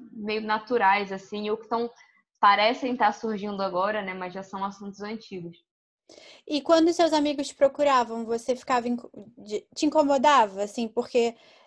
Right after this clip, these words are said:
Speaker 2: eram tópicos que talvez eles tinham alguma vergonha até mesmo de perguntar, né? Era algo que você sentia vontade de responder?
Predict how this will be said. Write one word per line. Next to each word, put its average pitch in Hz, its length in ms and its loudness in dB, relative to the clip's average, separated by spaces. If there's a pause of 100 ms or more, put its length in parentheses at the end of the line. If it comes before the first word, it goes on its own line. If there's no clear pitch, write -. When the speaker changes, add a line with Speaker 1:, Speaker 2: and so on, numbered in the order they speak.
Speaker 2:
eram 240 220 4
tópicos 247 400 0
que 247 100 -12
talvez 254 400 4
eles 262 240 -2
tinham 262 200 -4
alguma 262 340 0
vergonha 240 500 2
até 247 580 0
mesmo 277 360 0
de 262 100 -6
perguntar, 277 720 0
né? 214 300 -2 (540)
Era 240 200 4
algo 240 180 2
que 240 240 -6
você 226 300 -4
sentia 233 640 -6
vontade 233 640 -2
de 233 120 -6
responder? 226 800 -2